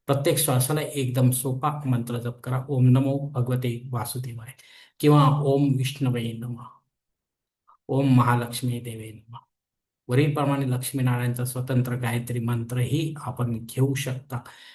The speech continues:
विठ्ठल रुक्माईचा एकत्रित गायत्री मंत्र असा आहे, मित्रांनो, ओम रुक्मिणी पतीये च विद्महे भक्त दर्शनाय धीमहि तन्नो विठ्ठल प्रचोदयात.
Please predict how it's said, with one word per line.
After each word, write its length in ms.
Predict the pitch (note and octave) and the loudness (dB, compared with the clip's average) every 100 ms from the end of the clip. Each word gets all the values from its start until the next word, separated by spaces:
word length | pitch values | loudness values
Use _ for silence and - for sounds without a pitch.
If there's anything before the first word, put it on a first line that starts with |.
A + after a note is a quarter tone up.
| _ | _
विठ्ठल 260 | B2+ B2+ D3 | 0 4 4
रुक्माईचा 420 | C#3+ C#3+ C3+ C#3 | 4 2 2 2
एकत्रित 480 | B2+ C#3 C3+ C3 A#2+ | 2 0 -2 -2 -2
गायत्री 400 | A#2+ A#2+ B2 B2 | -2 -2 -2 -4
मंत्र 460 | A#2+ A#2 A#2 A#2 A#2+ | -4 -2 -4 -4 -6
असा 340 | A#2 - - | -6 -6 -2
आहे, 180 | B2+ A#2+ | 0 2
मित्रांनो, 500 | B2 B2 B2 A#2+ B2 - _ _ _ | 0 0 -4 -6 -8 -12 _ _ _
ओम 240 | C#3 D3+ D3 | 0 2 2
रुक्मिणी 420 | C3 - D3+ D3+ | 2 2 2 2
पतीये 480 | C#3+ B2+ C3 C#3 C3+ | 2 -2 2 2 2
च 60 | |
विद्महे 500 | B2+ B2 B2 A#2+ B2+ | 0 0 0 0 0
भक्त 300 | B2 B2+ - | 0 -4 -4
दर्शनाय 640 | B2+ A#2 - B2+ B2 C#3 B2+ | -4 -4 -6 -2 0 2 0
धीमहि 540 | B2+ A#2+ A#2+ A#2+ C3 - | -2 -4 -4 -4 -4 -2
तन्नो 400 | B2 C3 D3 D3 | 2 2 2 -2
विठ्ठल 420 | A#2+ - - B2 | -6 -8 -4 -4
प्रचोदयात. 840 | - - - - A2+ A#2 A#2 - | -6 -10 -10 -10 -10 -10 -14 -14